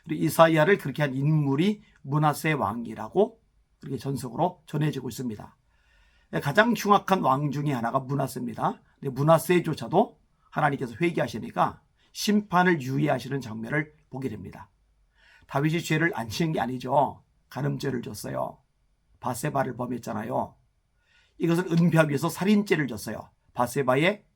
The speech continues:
남편 우리아를 전쟁터 최전선에 가게 한 다음에 나머지 군대를 퇴각시키라고 요압에게 명령을 내리죠. 그 덕분에 우리아가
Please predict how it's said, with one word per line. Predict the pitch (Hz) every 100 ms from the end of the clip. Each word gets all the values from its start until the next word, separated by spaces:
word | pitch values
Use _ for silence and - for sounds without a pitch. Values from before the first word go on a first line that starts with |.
| _ _
남편 | 170 139 143
우리아를 | 139 147 143 113 160 110 - _ _ _ _ _ _
전쟁터 | - 180 185 151 156 131 - _ _ _ _
최전선에 | - 208 202 170 147 135 160 196 _ _ _ _ _
가게 | - 139 143
한 | 120
다음에 | 104 104 147 165 - _ _ _
나머지 | 143 143 165 180 175 185
군대를 | 147 147 151 147
퇴각시키라고 | 196 196 185 - - 120 104 175 - _ _ _ _ _
요압에게 | 165 147 143 123 123
명령을 | 123 127 120 113
내리죠. | 113 113 175 - _ _ _ _ _ _
그 | 160
덕분에 | 165 175
우리아가 | 170 131 135 104 147 208